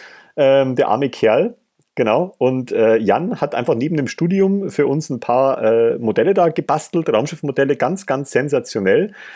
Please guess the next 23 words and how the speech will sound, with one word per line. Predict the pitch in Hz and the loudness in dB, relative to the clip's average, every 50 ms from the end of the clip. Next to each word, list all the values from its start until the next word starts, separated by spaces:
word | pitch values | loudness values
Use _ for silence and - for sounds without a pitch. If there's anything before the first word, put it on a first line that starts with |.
| - - | -14 -6
Und | - 151 127 - | -4 -4 -2 0
nette | 123 127 165 - 220 190 | 0 0 0 0 0 0
Anekdote, | 180 185 185 151 - 147 147 151 - 175 160 | 0 -2 -2 -2 -2 -2 -2 0 0 0 0
wenn | 135 131 | 2 0
man | 127 127 | 0 0
ein | |
bisschen, | 120 139 - - - 131 127 131 131 | -2 -4 -6 -2 -2 -2 -2 0 0
äh, | 139 120 113 | 0 0 0
nach | 113 110 95 | 0 -2 -2
Jan | 98 107 101 110 117 | 0 0 0 0 -2
googelt, | - - 147 160 165 156 156 - - | -2 -2 0 0 0 -2 -2 -8 -10
äh, | 131 - 117 113 | -2 2 2 2
findet | 113 - 147 143 151 127 | 2 2 -2 -2 -2 0
man | 113 104 | 0 2
raus, | 92 - 135 - - | 2 2 0 0 0
dass | - 135 127 | -2 -2 -2
er | 123 101 | -2 -4
tatsächlich | 101 - - 135 135 151 139 | -2 -2 -2 -2 -2 -2 -4
mal | 123 110 107 | -2 -4 -4
zwei | - - - 92 107 | -2 -2 0 2 2
oder | 120 127 | 2 0
drei | 120 - 104 95 | 0 0 0 2
Jahre | 98 92 95 110 127 135 131 | 2 4 2 2 0 -2 -6